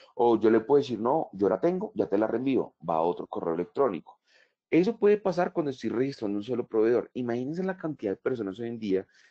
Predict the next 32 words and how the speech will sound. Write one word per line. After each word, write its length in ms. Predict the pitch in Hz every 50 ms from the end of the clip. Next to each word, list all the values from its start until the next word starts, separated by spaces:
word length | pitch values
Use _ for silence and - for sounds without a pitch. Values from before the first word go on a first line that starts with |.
| _ _ _ -
que 120 | 127 127
todos 280 | 127 - 127 131 151 175
los 220 | 185 170 139 120
días 300 | 110 110 110 117 127 139
en 120 | 147 143
la 120 | 139 135 131 _ -
organización 560 | 120 117 107 95 98 98 - - - 98 101 _
tienen 300 | - 147 147 151 156 151
que 260 | - - 156 147 _ _ -
colocar 460 | - 131 120 107 - 98 95 - - -
a 100 | 117 123
un 220 | 123 127 131 131
nuevo 340 | 127 131 131 131 131 131 127
proveedor 400 | - - 135 127 117 101 90 85
dentro 220 | 95 104 107 113 127
de 60 | 117
su 100 | 120 110
listado, 480 | 104 95 - - 90 95 98 104 - _ _ - - - _ _ -
tienen 260 | 139 143 147 143 143
que 80 | 156
hacer 180 | 156 143 135 110
actualizaciones 680 | 107 107 _ - 120 127 135 135 127 117 101 98 98 -
de 80 | 131
datos 200 | 123 107 - 123
y 60 | 127
tienen 300 | 120 _ - 139 131 123
que 100 | - -
enviar 180 | - - 107 98
una 100 | 95 98
cámara 280 | - - 117 123 120 120
de 40 |
comercio. 400 | - - 160 170 127 - - -